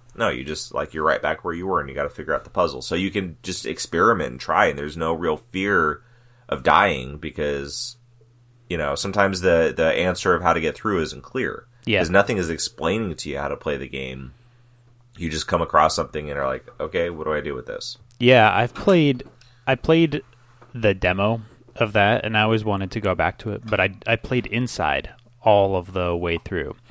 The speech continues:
Speaker 2: the, the sequel to that, and it was a really fun, interesting game. And it's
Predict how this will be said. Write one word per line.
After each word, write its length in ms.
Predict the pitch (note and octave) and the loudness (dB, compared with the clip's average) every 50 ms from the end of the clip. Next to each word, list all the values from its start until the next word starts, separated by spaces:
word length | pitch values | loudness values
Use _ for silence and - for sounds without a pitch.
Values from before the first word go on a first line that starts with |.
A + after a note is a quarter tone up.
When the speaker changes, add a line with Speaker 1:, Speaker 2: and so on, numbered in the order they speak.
| - - - - | -20 -14 -8 -4
Speaker 2:
the, 480 | F#2 E2+ E2 E2 D#2 D2 - F#2 F#2+ E2+ | -2 -2 -2 -2 -4 -6 -8 -10 -10 -8
the 120 | F2+ F2+ | -8 -8
sequel 400 | - - - C3+ - - F#2 F2+ | -4 -2 -2 -2 0 -2 -4 -4
to 160 | - - F#2 | -4 -6 -6
that, 280 | D#2 - - - - - - - - - - - _ _ - | -6 -6 -6 -8 -10 -12 -20 -20 -20 -20 -20 -20 _ _ -6
and 320 | A#2+ A2+ G#2 G2+ G2 - - - _ _ | -4 -4 -4 -6 -6 -10 -12 -16 _ _
it 360 | - C3+ C#3+ D3 - F#2+ - - | -2 0 0 0 -2 -4 -2 0
was 500 | B2 A2+ A2 G#2 G2+ F#2+ F#2+ F#2+ G#2+ - - - | 4 4 6 6 4 4 2 -2 -6 -8 -6 -4
a 340 | A2 G2+ G2 G2 F#2+ F#2 F2+ | -2 -2 0 -2 -2 -4 -4
really 640 | F2+ F#2+ G2 G#2+ C3+ D#3 D3+ B2 G#2+ G2 F2+ E2+ F2 | -4 -4 -2 0 4 6 6 6 6 4 0 -2 -4
fun, 680 | - - - G#2+ G2 F#2 F2 F2 F2+ F2+ F#2 G2+ - _ _ - | -8 -4 -2 0 0 0 0 -4 -6 -8 -10 -10 -12 _ _ -6
interesting 480 | A#2+ G#2+ - - F#2+ - - F2+ F2+ | -6 -4 -4 -6 -6 -6 -6 -8 -6
game. 340 | F2 F#2+ G2+ F#2 E2 - - - - - - - - - - | -4 -4 -4 -4 -6 -8 -12 -14 -20 -20 -20 -20 -20 -14 -6
And 240 | - A2 G#2+ G#2+ G#2 | -4 -2 -2 0 0
it's 320 | G2+ G2 - - - - | -2 -2 -2 -4 -8 -10